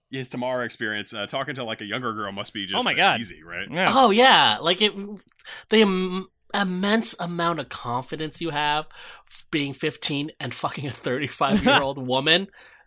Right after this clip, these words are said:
Speaker 3: you, that, that's big dick confidence.
Speaker 2: No, yeah, it's like, it's like talking to s-, it's like talking to someone's kid's sister anytime. It was just like, "Hey, what's up?"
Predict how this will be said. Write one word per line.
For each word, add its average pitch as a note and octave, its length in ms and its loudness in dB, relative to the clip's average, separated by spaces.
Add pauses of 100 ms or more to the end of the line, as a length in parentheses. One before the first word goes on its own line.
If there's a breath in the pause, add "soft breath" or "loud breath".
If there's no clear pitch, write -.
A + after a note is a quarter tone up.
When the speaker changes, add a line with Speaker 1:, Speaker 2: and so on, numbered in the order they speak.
(280 soft breath)
Speaker 3:
you, G3 380 2 (120)
that, G3 200 -2 (200)
that's G#3+ 160 4
big D#3+ 260 4
dick B2+ 200 2
confidence. G#2+ 400 -6 (200)
Speaker 2:
No, D#4 100 4
yeah, A#3+ 160 4
it's D3 120 -8
like, A3 140 2
it's A3+ 160 -4
like A3+ 160 0
talking A#3+ 260 0
to A3 40 -8
s-, - 100 -8
it's G3+ 240 -8
like A3 160 0
talking G#3+ 320 -4
to G3+ 80 -6
someone's G3 260 -6
kid's G3 300 -4
sister C#3+ 340 -2
anytime. E3 460 2
It D3 60 0
was D3 80 -2
just C#3 100 -8
like, C#3+ 100 2
"Hey, E3 180 4
what's C3+ 200 -8
up?" E3 160 0